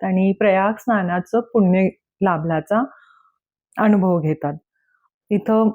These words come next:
खूप मोठा औदुंबर वृक्ष आहे आणि या ठिकाणी लोक उपासना करतात. या वृक्षाच्या सभोवती गुरुचरित्राचे पारायण केलं जातं. लोक संगमावरती जाऊन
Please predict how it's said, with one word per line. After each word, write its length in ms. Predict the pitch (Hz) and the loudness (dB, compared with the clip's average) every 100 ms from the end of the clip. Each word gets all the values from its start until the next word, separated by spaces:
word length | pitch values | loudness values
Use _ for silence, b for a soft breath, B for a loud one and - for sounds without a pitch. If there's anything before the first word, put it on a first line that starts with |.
| _ _ _ | _ _ _
खूप 240 | - 247 | -4 2
मोठा 360 | 254 240 233 254 202 | 2 2 0 -2 0
औदुंबर 500 | 202 185 214 233 233 | 0 2 2 2 2
वृक्ष 340 | 202 202 - | 0 -2 -4
आहे 380 | 202 180 170 175 | -2 -2 -4 -6
आणि 320 | 185 185 190 | -2 0 2
या 180 | 196 208 | 2 0
ठिकाणी 640 | 220 233 208 190 196 208 | -2 -4 0 0 2 2
लोक 220 | 202 180 | 2 2
उपासना 600 | 196 202 170 170 - 190 | 0 2 0 -2 -2 -4
करतात. 380 | 170 156 147 147 147 - | -2 -6 -6 -8 -8 -2
या 240 | 185 202 | 0 2
वृक्षाच्या 500 | 262 247 - 247 247 | 0 -2 -4 -2 -2
सभोवती 640 | 247 226 196 196 185 214 180 | 0 0 2 0 0 0 2
गुरुचरित्राचे 920 | 190 196 196 208 202 185 190 185 220 | 2 2 2 0 0 0 -2 0 -4
पारायण 540 | 220 208 175 170 180 | -2 -2 0 0 0
केलं 280 | 190 185 170 | 0 0 0
जातं. 380 | 160 151 - 151 - _ _ _ _ _ _ _ _ _ _ _ _ | 0 -4 -4 -8 -8 _ _ _ _ _ _ _ _ _ _ _ _
लोक 340 | 220 240 233 277 | 4 4 4 0
संगमावरती 1120 | 285 - 254 220 220 226 247 254 247 254 254 | 0 0 4 4 4 4 4 2 0 0 0
जाऊन 440 | 226 202 185 208 | 2 0 2 2